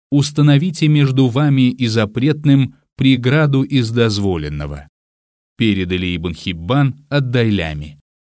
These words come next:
Хафиз Ибн Раджаб в комментарии к этому хадису писал: «Суфьян ас-Саури сказал: поистине их, саляфов, стали называть богобоязненными по той причине, что они остерегались того,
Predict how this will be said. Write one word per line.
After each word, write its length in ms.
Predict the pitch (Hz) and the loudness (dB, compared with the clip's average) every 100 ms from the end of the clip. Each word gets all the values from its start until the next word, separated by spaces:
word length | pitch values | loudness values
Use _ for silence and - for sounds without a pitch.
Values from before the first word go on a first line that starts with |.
| _ _ | _ _
Хафиз 480 | - 185 160 175 170 | -2 -2 0 -2 0
Ибн 240 | 160 160 | 2 2
Раджаб 480 | 156 185 120 101 87 | 2 0 0 -4 -6
в 80 | - | -6
комментарии 680 | 131 127 127 143 120 113 104 | 0 0 0 0 0 0 -2
к 100 | 110 | -2
этому 320 | 104 98 95 | -4 -4 -4
хадису 500 | - 110 147 151 127 | -4 -4 -4 -4 -4
писал: 580 | 127 110 - 87 71 73 _ _ _ _ _ _ | -2 -4 -2 -6 -8 -14 _ _ _ _ _ _
«Суфьян 500 | - 139 127 147 135 | -2 0 0 2 2
ас-Саури 560 | 127 - - 165 151 147 | 2 0 -2 0 2 2
сказал: 640 | 147 147 131 107 92 73 73 _ _ _ _ _ - | 0 0 0 0 -4 -8 -14 _ _ _ _ _ -4
поистине 800 | 101 98 147 143 - 104 95 90 | 0 0 0 -2 -4 -2 -2 -4
их, 480 | - 156 - - _ - | -4 -4 -4 -10 _ -8
саляфов, 720 | - 120 87 80 76 - - _ _ _ | -4 -2 -2 -6 -10 -16 -20 _ _ _
стали 400 | - - 175 165 | -8 -2 -2 0
называть 460 | 160 151 147 160 139 | 0 2 2 2 2
богобоязненными 1040 | 135 139 139 135 139 156 127 117 117 113 | 0 2 2 2 2 2 2 2 2 0
по 180 | 107 110 | -2 -4
той 200 | 127 123 | -2 -2
причине, 760 | - 101 - - 165 107 71 73 _ _ _ _ | -2 -4 -4 -4 -2 -2 -6 -14 _ _ _ _
что 300 | - - 156 | -12 0 2
они 200 | 156 170 | 2 0
остерегались 840 | 156 147 - 151 143 127 98 92 - | 0 -2 0 2 2 0 -2 -4 -4
того, 520 | 101 98 156 156 | -4 0 0 0